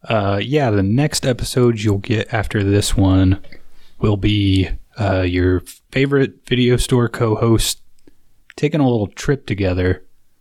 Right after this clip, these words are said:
'cause we're gonna start covering our first T V show.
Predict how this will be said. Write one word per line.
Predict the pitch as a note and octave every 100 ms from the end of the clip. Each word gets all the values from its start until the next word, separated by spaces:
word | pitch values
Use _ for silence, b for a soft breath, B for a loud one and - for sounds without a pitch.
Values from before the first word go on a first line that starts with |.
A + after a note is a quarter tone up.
| _ _ _
'cause | - A2+
we're | G#2+
gonna | E3+ D3
start | - - A2+ -
covering | - A#2 G#2 F#2+ F#2 F#2 F2 _ _ _ _
our | G2+ G2 A#2
first | - C#3 - -
T | D#3+
V | D#3 D#3 D3+
show. | - C3+ G#2+ G#2+ G#2+